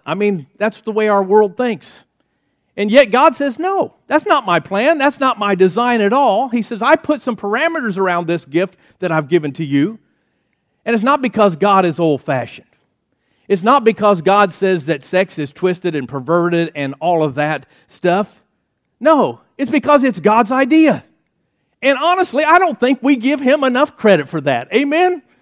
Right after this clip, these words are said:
We don't. And I know the world has perverted what God created to be beautiful. But physical intimacy is something that God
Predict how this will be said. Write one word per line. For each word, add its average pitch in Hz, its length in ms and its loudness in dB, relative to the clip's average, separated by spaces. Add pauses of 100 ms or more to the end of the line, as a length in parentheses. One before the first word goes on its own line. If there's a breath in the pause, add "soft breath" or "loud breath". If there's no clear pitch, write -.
(280)
We 302 220 2
don't. 302 560 0
And 233 120 -2
I 311 120 2
know 262 160 4
the 202 100 0
world 190 300 4
has 170 160 -4
perverted 160 560 -2 (160)
what 156 180 -4
God 170 240 -2
created 156 440 -4
to 143 60 -8
be 131 140 -6
beautiful. 120 480 -6 (920)
But 175 160 -6
physical 294 400 2
intimacy 240 480 -2
is 190 160 -2
something 202 400 -6
that 160 180 -6
God 180 440 0